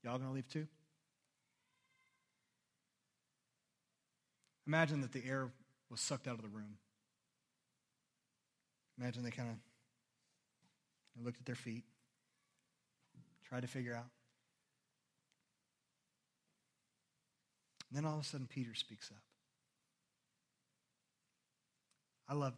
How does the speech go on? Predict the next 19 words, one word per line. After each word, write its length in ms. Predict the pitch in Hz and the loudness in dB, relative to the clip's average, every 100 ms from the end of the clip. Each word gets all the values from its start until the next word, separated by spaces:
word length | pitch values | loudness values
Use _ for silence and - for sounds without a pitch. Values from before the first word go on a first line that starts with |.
| 120 | -6
this 100 | - | -8
statement 220 | - - - - | -8 -14 -20 -20
from 80 | - | -20
him. 160 | 113 - _ _ _ _ _ _ _ _ _ _ _ _ _ _ _ _ _ - - | -20 -20 _ _ _ _ _ _ _ _ _ _ _ _ _ _ _ _ _ -20 0
Verse 180 | 147 139 | 4 6
sixty-eight, 520 | 160 - 147 143 139 - - _ | 6 4 4 4 2 -4 -20 _
Simon 340 | - 165 160 135 | 4 6 6 6
Peter 260 | 156 143 | 6 6
answered, 440 | 147 151 156 147 131 - _ _ _ _ _ _ _ _ _ - | 6 4 4 0 -4 -14 _ _ _ _ _ _ _ _ _ 8
"Lord, 320 | 165 196 220 - - - _ _ _ _ _ _ _ _ _ _ _ _ - | 10 10 8 0 -10 -20 _ _ _ _ _ _ _ _ _ _ _ _ -2
to 80 | 139 | 6
whom 180 | 175 208 | 8 10
will 260 | 175 127 - _ _ _ _ _ _ _ _ _ _ _ _ _ _ - | 8 2 -6 _ _ _ _ _ _ _ _ _ _ _ _ _ _ -4
you 80 | 147 | -2
have 140 | 165 | 0
the 80 | 135 | -2
words 240 | 117 110 | -4 -8
of 100 | 110 | -8
eternal 320 | 110 - 123 | -12 -12 -12